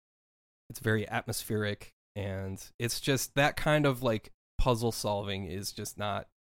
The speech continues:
my thing, I guess. And plus, um, what, one thing I, I love about Link's Awakening is that it's just so goofy. Like, you have all these q-,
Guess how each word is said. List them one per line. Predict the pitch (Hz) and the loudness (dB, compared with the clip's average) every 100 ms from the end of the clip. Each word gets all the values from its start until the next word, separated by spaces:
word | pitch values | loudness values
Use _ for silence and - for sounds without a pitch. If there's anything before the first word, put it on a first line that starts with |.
| _ _ _ 113 | _ _ _ -2
my | 104 98 | -2 -2
thing, | - - 104 95 90 90 | -6 -10 -6 -6 -6 -8
I | 92 - | -10 -12
guess. | - 78 - - | -10 -8 -8 -2
And | 147 | -2
plus, | - 202 - - | 2 0 0 -2
um, | 143 120 107 98 95 - _ _ _ _ _ _ _ _ - | 2 2 2 -2 -8 -14 _ _ _ _ _ _ _ _ 0
what, | 147 135 | 0 6
one | 156 | 6
thing | 190 196 170 | 6 6 6
I, | 147 113 62 - _ _ | 6 2 -4 -18 _ _
I | 127 | 2
love | 120 117 127 120 | 4 6 6 6
about | 113 104 | 0 -2
Link's | 104 110 - | -2 -4 -4
Awakening | 110 110 - 107 | -4 -4 -4 -6
is | 107 113 | -4 -2
that | 123 | 0
it's | 120 - | 0 -2
just | 170 160 | -2 0
so | - 165 151 117 113 - _ _ 107 | 2 4 4 2 -2 -14 _ _ -6
goofy. | - 120 127 - 95 85 98 120 _ _ _ _ _ _ _ | 2 2 4 0 -2 -8 -10 -12 _ _ _ _ _ _ _
Like, | 120 113 - - | 2 2 0 -6
you | 147 147 | -2 4
have | 156 160 | 4 6
all | 156 | 4
these | 151 127 | 4 0
q-, | - | -2